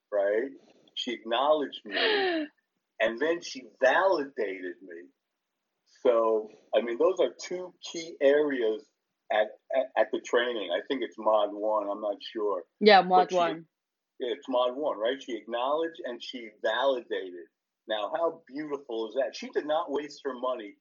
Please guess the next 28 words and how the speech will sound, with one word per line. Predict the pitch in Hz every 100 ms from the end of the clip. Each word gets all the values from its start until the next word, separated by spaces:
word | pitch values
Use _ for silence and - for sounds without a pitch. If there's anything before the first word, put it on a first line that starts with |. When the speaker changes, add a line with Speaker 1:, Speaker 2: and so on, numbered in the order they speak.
| 123
Speaker 1:
taking | 113 117 107
this | 104 104 101 _
course, | 107 101 92 - _
Speaker 2:
<laughs> | _ 226
Mm. | 190 - 110
Speaker 1:
you | 104
know, | 110 117 -
because | - 117
she's | - 113 113
using | 277 302 - 277
it. | 554 494
Speaker 2:
<laughs> | - - - - -
Speaker 1:
Uh, | 622 622 - - - - - - -
<laughs> | - - 240 131 127 _ 349 339 311 269 -
you | 104
know, | 110 120
some, | - 165 160 -
sometimes | - 180 185 147 135 -
some | 156 156
of | 135
us, | 120 -
we, | 117 - _
we | 123 - _
take | 151 175 -
things, | 120 110 110
we | 113
listen | 139 147 143
to | 135